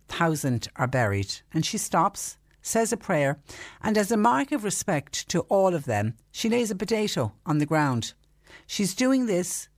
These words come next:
right throughout the pandemic, as it's within her five kilometre restriction. She always says, 'We think we had it bad now, but look what those people suffered.' As long as she is alive, those people who died in the famine will certainly never be forgotten."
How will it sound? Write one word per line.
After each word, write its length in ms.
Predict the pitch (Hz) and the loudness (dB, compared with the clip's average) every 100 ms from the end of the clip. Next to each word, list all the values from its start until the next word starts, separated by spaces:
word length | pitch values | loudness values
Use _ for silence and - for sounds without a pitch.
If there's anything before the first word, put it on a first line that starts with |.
| _ 185 | _ 2
right 240 | 202 240 | 2 2
throughout 280 | - 226 208 | 0 0 0
the 60 | 196 | -4
pandemic, 680 | 202 208 180 165 180 - - | -2 2 2 2 0 -4 -2
as 200 | 156 160 | 0 0
it's 220 | 165 - | -4 -4
within 380 | 180 175 165 180 | -2 2 0 0
her 220 | 104 185 | -2 -4
five 360 | - 165 156 - | 0 0 0 -2
kilometre 540 | 165 135 127 147 127 - | 0 0 0 0 -4 -4
restriction. 600 | 139 - 113 - 113 - - - - - | -8 -4 -4 -2 -4 -4 -12 -20 -20 -14
She 160 | - 202 | -2 4
always 420 | 214 220 190 - - | 6 4 0 -4 -12
says, 540 | - 156 131 123 - - - | -2 2 2 0 -6 -10 -4
'We 200 | 175 233 | -2 0
think 320 | 233 220 - - | -2 -2 -2 -2
we 180 | 175 | 0
had 220 | 196 196 170 | 2 2 0
it 80 | |
bad 280 | 165 160 151 | 2 2 2
now, 320 | 156 151 143 - _ - | 2 2 0 -4 _ -8
but 180 | 143 | -4
look 320 | 180 190 - - - | 0 -2 -4 -14 -4
what 180 | 151 - | -2 2
those 320 | 165 147 - | 2 0 -4
people 460 | 143 127 131 117 - _ | -6 -4 -4 -6 -6 _
suffered.' 520 | - 131 - 113 - - - - - - | -6 -4 -2 -2 -4 -10 -16 -16 -12 -4
As 100 | 131 | 2
long 220 | 175 180 | 4 4
as 120 | - | -2
she 200 | - 147 | -2 -2
is 260 | 135 139 123 - | -2 -4 -4 -4
alive, 680 | - 131 143 131 131 117 - - _ - _ - | -2 2 2 2 0 -4 -8 -14 _ -20 _ -4
those 240 | 156 147 | -2 0
people 260 | - 147 120 | 0 -2 -2
who 80 | 123 | 0
died 320 | 147 131 123 | 2 2 0
in 80 | 117 | -2
the 60 | |
famine 400 | 110 135 123 113 | 0 0 0 0
will 80 | 120 | -2
certainly 420 | 107 139 127 131 | -2 -2 0 0
never 240 | 123 131 120 | 2 0 -2
be 160 | 123 | -4
forgotten." 560 | 107 127 123 117 - | -4 -4 -2 -2 -4